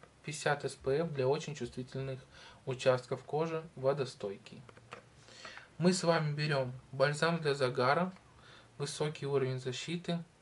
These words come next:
тридцатка. Мы с вами обязательно берём бальзам после загара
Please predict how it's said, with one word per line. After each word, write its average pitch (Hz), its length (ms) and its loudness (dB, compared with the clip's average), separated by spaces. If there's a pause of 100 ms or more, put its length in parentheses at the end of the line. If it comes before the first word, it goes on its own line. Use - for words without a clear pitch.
(540)
тридцатка. 143 640 -4 (1400)
Мы 170 140 6
с 170 80 -2
вами 165 260 6
обязательно 156 640 4
берём 139 460 -2
бальзам 143 580 0
после 139 320 0
загара 147 560 0